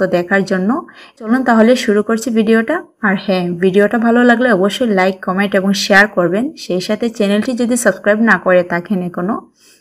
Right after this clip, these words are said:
তাহলে আমার প্রতিনিয়ত আপডেট ভিডিও পেতে প্লিজ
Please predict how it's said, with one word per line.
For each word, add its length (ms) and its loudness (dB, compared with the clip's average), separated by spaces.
তাহলে 320 4
আমার 200 0
প্রতিনিয়ত 500 2
আপডেট 280 0
ভিডিও 220 2
পেতে 220 2
প্লিজ 260 0